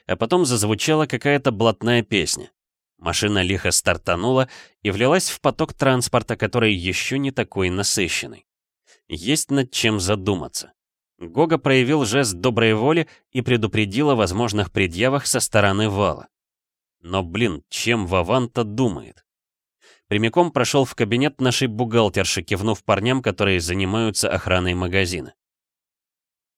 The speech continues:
«Мария Ивановна, но у нас был возврат, поэтому и недостача». Услышал, как какая-то продавщица со слезами в голосе пытается что-то объяснить Машке.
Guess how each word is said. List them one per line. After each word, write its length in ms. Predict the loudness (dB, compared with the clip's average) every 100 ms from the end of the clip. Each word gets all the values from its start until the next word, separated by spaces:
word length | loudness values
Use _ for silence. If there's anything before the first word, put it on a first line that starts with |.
| _ _ _ _ -4
«Мария 340 | 2 4 4 4
Ивановна, 440 | 2 2 2 2
но 140 | 2
у 40 | 4
нас 200 | 2 2
был 160 | 2
возврат, 480 | 2 2 2 0 2
поэтому 400 | 2 2 2 2
и 60 | 4
недостача». 640 | 2 2 2 0 0 -4 -8 _ _ _ _ _ _ _ -8
Услышал, 460 | -2 0 2 2
как 200 | 0 -6
какая-то 440 | -10 0 2 2 0
продавщица 760 | -2 0 0 0 0 0 0
со 140 | 0 0
слезами 520 | 0 0 2 2 2
в 100 | -2
голосе 420 | 2 4 4 0
пытается 540 | -2 -2 0 0 0
что-то 360 | -4 -4 0 2
объяснить 520 | 2 0 0 -2 -2
Машке. 400 | -2 -2 -4 -12